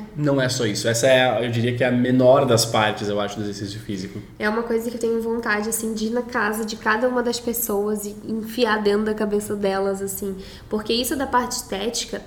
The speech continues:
Speaker 2: é claro que eu acho que hoje, especialmente no mundo que a gente vive, como as coisas são, a estética, ela pesa demais, né? É uma coisa muito, muito importante. Mas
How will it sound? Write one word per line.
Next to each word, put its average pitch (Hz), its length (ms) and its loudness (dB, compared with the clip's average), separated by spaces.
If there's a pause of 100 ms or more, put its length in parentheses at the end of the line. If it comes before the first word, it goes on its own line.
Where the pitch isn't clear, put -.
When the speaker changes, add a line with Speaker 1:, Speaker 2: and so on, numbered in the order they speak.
Speaker 2:
é 214 100 -8
claro 226 280 -4
que 233 100 -6
eu 226 40 0
acho 226 160 -4
que 202 180 -4
hoje, 240 380 2
especialmente 196 720 -4
no 190 60 0
mundo 220 400 0
que 202 100 -6
a 196 40 -6
gente 185 280 -6
vive, 190 240 -2
como 208 240 -4
as 214 80 -6
coisas 185 300 -6
são, 214 360 -2 (500)
a 185 140 0
estética, 196 480 -2
ela 202 140 -2 (260)
pesa 202 420 0
demais, 185 540 -2
né? - 220 -10 (100)
É - 20 -8
uma 202 120 -6
coisa 196 260 -4
muito, 214 680 2
muito 202 340 -2
importante. 196 720 -8 (500)
Mas 214 480 2